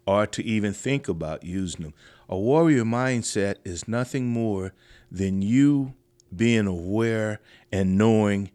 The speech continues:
your capabilities. That's all it is. Because in the last thirty years that I worked,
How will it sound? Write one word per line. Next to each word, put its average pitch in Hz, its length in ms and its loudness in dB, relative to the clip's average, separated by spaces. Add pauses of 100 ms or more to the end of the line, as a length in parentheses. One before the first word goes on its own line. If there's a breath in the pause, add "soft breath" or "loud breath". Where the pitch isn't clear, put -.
(140)
your 104 280 0
capabilities. 87 1000 -4 (640 soft breath)
That's 92 220 -6
all 104 240 0
it 117 100 -2
is. 98 500 -4
Because 113 540 0 (800 soft breath)
in 107 140 0
the 104 100 0
last 120 420 0
thirty 131 240 0
years 120 480 -2
that 85 180 -10
I 104 160 -2
worked, 110 540 -4